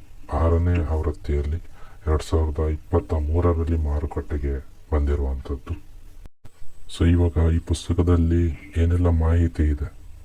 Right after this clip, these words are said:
ಅದ್ರ ಬಗ್ಗೆ ತಿಳಿದುಕೊಳ್ಳೋಣ. So, ಮುಖ್ಯವಾಗಿ ಈ ಪುಸ್ತಕವನ್ನ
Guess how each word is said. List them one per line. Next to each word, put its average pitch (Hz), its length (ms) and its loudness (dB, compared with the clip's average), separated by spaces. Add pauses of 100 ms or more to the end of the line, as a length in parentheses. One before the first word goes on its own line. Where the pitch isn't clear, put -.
(140)
ಅದ್ರ 78 160 2
ಬಗ್ಗೆ 78 280 2
ತಿಳಿದುಕೊಳ್ಳೋಣ. 76 540 -2 (920)
So, 85 140 4
ಮುಖ್ಯವಾಗಿ 98 840 4
ಈ 87 60 2
ಪುಸ್ತಕವನ್ನ 87 720 0